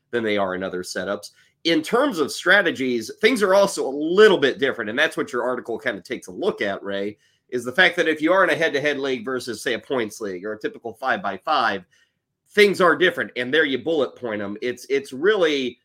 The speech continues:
paying even more attention to the guys that you're drafting and see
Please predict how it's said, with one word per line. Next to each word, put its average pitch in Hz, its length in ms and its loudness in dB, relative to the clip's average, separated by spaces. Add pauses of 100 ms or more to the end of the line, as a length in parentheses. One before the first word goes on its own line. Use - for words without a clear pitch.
(580)
paying 170 300 -2
even 135 280 -2
more 151 460 0
attention 107 680 -6
to 110 80 -10
the 101 100 -10
guys 117 420 -4
that 107 180 -8
you're 104 120 -8
drafting 107 540 -10
and 101 160 -12
see 107 760 -6